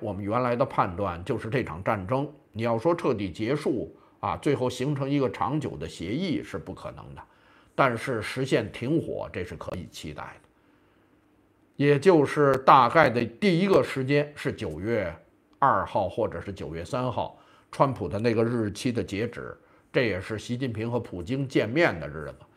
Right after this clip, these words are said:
应该说那时候呢，这是一个时间节点。另外就是到十月中旬，那时候，啊，乌克兰就进入泥浆期了嘛。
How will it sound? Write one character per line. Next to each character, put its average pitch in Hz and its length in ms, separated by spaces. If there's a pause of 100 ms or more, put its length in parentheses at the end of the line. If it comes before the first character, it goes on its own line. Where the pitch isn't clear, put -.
(260)
应 143 100
该 135 140
说 143 140
那 147 260
时 98 140
候 95 220
呢， 85 300
这 139 140
是 107 140
一 104 120
个 123 140
时 - 160
间 92 240
节 85 180
点。 76 240 (300)
另 151 220
外 143 340
就 98 160
是 110 80
到 95 160
十 104 220
月 113 180
中 143 300
旬， - 160 (440)
那 135 220
时 95 140
候， 101 360 (640)
啊， 101 80
乌 127 200
克 113 100
兰 110 160
就 127 80
进 127 180
入 110 200
泥 110 280
浆 147 320
期 170 300
了 - 140
嘛。 - 140